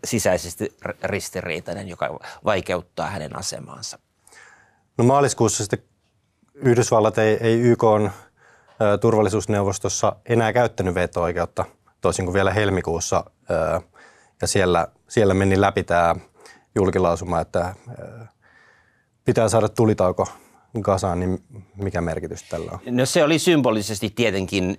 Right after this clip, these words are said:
Speaker 1: merkittävä ja, ja Israelissa siitä oltiin, oltiin hyvin loukkaantuneita, se on selvä. Mutta koska tähän ei sisältynyt mitään, ö, s-, varsinaista painostusta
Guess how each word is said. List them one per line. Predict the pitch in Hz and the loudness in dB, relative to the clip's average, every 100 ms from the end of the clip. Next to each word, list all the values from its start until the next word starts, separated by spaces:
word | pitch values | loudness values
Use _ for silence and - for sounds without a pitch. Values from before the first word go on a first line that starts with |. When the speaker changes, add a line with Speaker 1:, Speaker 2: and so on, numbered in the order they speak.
| 58 | -6
Speaker 1:
merkittävä | 87 104 95 - - - 90 87 | -2 0 0 -2 -6 -2 0 0
ja, | 87 85 | 0 0
ja | 87 | 0
Israelissa | 92 - 92 90 107 | -4 -4 -4 -2 -6
siitä | - 92 90 | -6 -2 0
oltiin, | 87 85 90 82 - | 0 0 -4 -6 -8
oltiin | 90 85 90 82 | -8 -8 -8 -6
hyvin | 90 87 | -4 -2
loukkaantuneita, | 80 76 - - 85 95 85 87 80 - _ | -2 -4 -6 -6 -6 -8 -10 -10 -10 -14 _
se | - 90 | -4 -4
on | 87 | -2
selvä. | 95 78 65 76 - - - - | -2 -2 -2 -4 -6 -18 -20 -8
Mutta | 98 110 107 101 | -2 0 0 -2
koska | 117 - 110 | -2 -2 -2
tähän | 110 110 110 | -2 0 0
ei | 110 | 0
sisältynyt | 107 131 127 101 98 98 98 - | 0 -2 2 0 0 -2 -4 -4
mitään, | 104 107 - 107 95 90 90 - 92 92 87 | -2 -2 -2 -2 0 0 -4 -4 0 2 2
ö, | |
s-, | 90 - - | 0 -8 -4
varsinaista | 101 101 92 92 85 - - 78 - | -2 -2 -2 -4 -4 -6 -6 -10 -2
painostusta | 101 104 101 95 - - 85 - - | 0 2 0 -2 -6 -8 -8 -10 -6